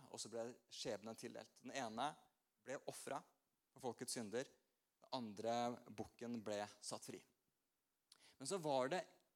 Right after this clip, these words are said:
en sånn krav til her bukkene, og det var at de skulle være identiske. Eller de skulle framstå like. Og hvordan var det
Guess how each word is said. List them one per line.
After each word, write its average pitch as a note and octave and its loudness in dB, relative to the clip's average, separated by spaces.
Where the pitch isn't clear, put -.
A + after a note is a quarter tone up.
en E3 -4
sånn D3+ 2
krav D3 0
til D#3 2
her D3+ 0
bukkene, B2 -4
og C3+ -6
det C#3 4
var A#2+ 4
at - -16
de B2 0
skulle C3+ -2
være B2 2
identiske. A#2+ -2
Eller C3 -4
de C3 -2
skulle C#3 -10
framstå B2+ 0
like. D#3+ -2
Og E3 -10
hvordan D3+ 2
var D#3 4
det C#3+ 6